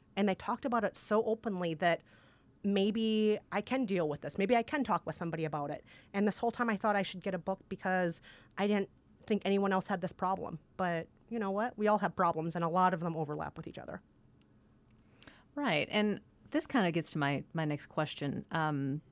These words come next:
Speaker 2: a big part of the show, as we've kind of referenced a few times, is personal acceptance and positivity.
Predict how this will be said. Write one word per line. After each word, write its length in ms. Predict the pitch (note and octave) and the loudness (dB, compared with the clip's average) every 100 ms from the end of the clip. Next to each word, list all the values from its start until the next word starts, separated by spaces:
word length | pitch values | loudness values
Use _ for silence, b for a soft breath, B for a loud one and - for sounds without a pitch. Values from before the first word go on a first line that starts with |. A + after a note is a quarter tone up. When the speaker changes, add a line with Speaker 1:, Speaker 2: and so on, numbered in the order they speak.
| - - | -20 -2
Speaker 2:
a 60 | A3 | 2
big 200 | D#4 D#4+ | 2 2
part 160 | G#3+ F3 | 2 2
of 40 | |
the 60 | D#3 | 2
show, 320 | - C#3 C#3+ | 0 2 2
as 160 | D3 | 0
we've 260 | D3 C#3+ - | -4 -8 -8
kind 200 | - D3+ | -6 -4
of 80 | C#3+ | -2
referenced 420 | D3 - D3+ - | -4 -2 -6 -4
a 40 | |
few 120 | - C#3+ | -6 -4
times, 380 | - G2+ B2+ - | -2 -2 -4 -4
is 200 | D3+ - | -4 -6
personal 460 | - F#3+ F#3+ F#3+ | -4 -2 0 0
acceptance 680 | C3 - C3+ - C#3+ C#3 - - | -2 -4 -6 -4 -4 -4 -8 -6
and 160 | E3+ D#3+ | -2 -2
positivity. 800 | - D3 C3+ - F#3 D3+ G2 | 0 -2 -2 -4 -6 -4 -6